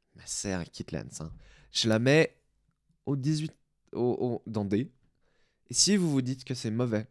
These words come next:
de la mettre dans D et qu'elle mérite mieux, je l'ai mise à côté du vingt-quatre septante de chez Canon, qui vaut à peu près quatre fois le prix. Le dix-huit millimètres F deux de chez Fuji,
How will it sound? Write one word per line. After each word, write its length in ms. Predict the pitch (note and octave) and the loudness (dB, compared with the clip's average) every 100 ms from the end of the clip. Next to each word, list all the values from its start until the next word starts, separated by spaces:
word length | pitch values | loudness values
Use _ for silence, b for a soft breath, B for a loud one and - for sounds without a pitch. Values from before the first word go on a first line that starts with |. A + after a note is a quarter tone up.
| - | -6
de 60 | |
la 40 | G2 | -4
mettre 160 | G2+ | -4
dans 140 | G2+ F2+ | -4 -4
D 260 | F2+ - - | -4 -6 -10
et 60 | |
qu'elle 160 | - G#2 | -8 -4
mérite 320 | A#2 C#3+ - | -2 -4 -6
mieux, 220 | G#2 F#2 - _ _ _ - | -4 -4 -6 _ _ _ -8
je 120 | D3 | -2
l'ai 60 | G3+ | 2
mise 220 | E3+ D3 | 2 2
à 60 | |
côté 280 | C3 B2 B2 | 0 0 -2
du 140 | A2 G#2 | -2 -2
vingt-quatre 400 | G2+ G#2 A2 - | -2 -2 -4 -4
septante 320 | F#2+ - G2+ | -4 -4 -4
de 100 | F#2+ | -4
chez 160 | - A2 | -4 -4
Canon, 400 | G2+ F2+ F#2 F#2+ | -4 -4 -6 -10
qui 140 | - F#2 | -12 -10
vaut 160 | F2+ | -8
à 60 | F2+ | -8
peu 100 | F#2+ | -12
près 300 | - F#2+ - | -12 -12 -12
quatre 200 | - F2+ | -16 -16
fois 160 | - E2+ | -12 -12
le 60 | E2+ | -12
prix. 220 | - - _ _ _ _ | -14 -18 _ _ _ _
Le 140 | A3 | 2
dix-huit 280 | G3 A2 A2 | 4 4 4
millimètres 420 | A2 B2 D3 - | 2 2 0 0
F 80 | E3+ | -2
deux 160 | E3+ G3+ | 2 2
de 100 | A3+ | 2
chez 160 | - | 0
Fuji, 340 | D#4 B3 G#2 | 0 2 0